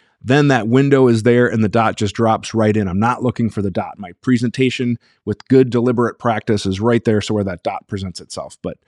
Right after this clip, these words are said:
yeah, great question. It's a complicated topic. The reason why it's so hard to find is because all it takes is a few degrees tilting one way or the other, and that whole dot disappears.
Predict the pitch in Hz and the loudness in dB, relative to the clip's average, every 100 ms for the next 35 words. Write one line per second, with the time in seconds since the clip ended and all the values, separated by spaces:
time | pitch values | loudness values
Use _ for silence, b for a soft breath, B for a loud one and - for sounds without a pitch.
0 | b b 123 - 165 170 151 139 147 131 | b b -4 2 0 2 0 0 2 0
1 | - 120 123 165 156 135 147 135 120 123 | -2 -4 -2 -2 -2 -2 0 0 0 -2
2 | 120 127 - b b b 107 117 131 120 | 0 -4 -6 b b b 0 4 4 4
3 | 120 131 131 139 113 127 117 - 123 120 | 2 0 -2 -2 0 0 -2 -2 0 2
4 | 113 104 110 117 101 131 151 139 170 151 | 0 -2 -2 0 0 2 2 2 0 -2
5 | - 107 104 147 165 156 147 156 139 104 | -4 -8 -8 -6 -2 0 2 2 2 2
6 | 98 - - 135 135 123 123 123 120 120 | -2 -12 -2 0 0 0 2 4 4 4
7 | 107 98 98 98 113 110 107 90 104 98 | 2 0 -2 -2 -2 0 -2 -4 -4 -4
8 | 101 95 80 - | -6 -6 -8 -10